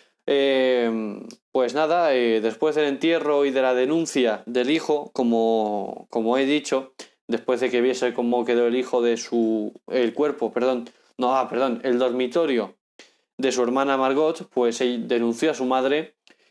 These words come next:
y entonces el juez ordenado, erdo-, ordenó, perdón, que, que fuera exhumado el cadáver, el cadáver de Margot,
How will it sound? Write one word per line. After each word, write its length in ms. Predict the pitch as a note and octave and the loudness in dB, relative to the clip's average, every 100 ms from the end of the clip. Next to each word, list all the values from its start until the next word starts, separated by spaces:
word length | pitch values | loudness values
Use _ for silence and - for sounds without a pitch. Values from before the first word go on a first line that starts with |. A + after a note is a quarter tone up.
| _ | _
y 140 | G#3+ A3+ | -2 0
entonces 420 | G3+ G#3 G3 G3 | 0 0 -2 -2
el 80 | F#3 | 0
juez 240 | F#3 F3+ | 0 0
ordenado, 560 | F3+ E3 D3+ D3+ D3+ - | 0 2 2 2 0 0
erdo-, 300 | C3+ B2 B2+ | -2 0 0
ordenó, 380 | B2+ A#2 B2+ D3 | 0 0 0 0
perdón, 400 | C#3 C#3+ D3 - _ - _ - | 0 0 -2 -8 _ -20 _ -2
que, 640 | D3 C#3+ C#3 C3 B2+ B2 | 0 2 2 2 2 0
que 80 | B2+ | -2
fuera 240 | B2 E3+ | 0 0
exhumado 640 | F#3+ F#3+ D3+ D3 E3+ F3+ C#3+ | 0 -2 0 2 2 2 0
el 100 | B2+ | 0
cadáver, 540 | B2+ C3 D3+ E3 - | 2 2 2 0 -2
el 140 | C#3+ A#2 | -2 0
cadáver 540 | A#2+ B2 C#3+ E3+ F3 | 2 2 2 0 0
de 220 | C3+ B2 A2+ | -2 -2 0
Margot, 440 | G#2+ B2+ C3 - | 0 0 -2 -4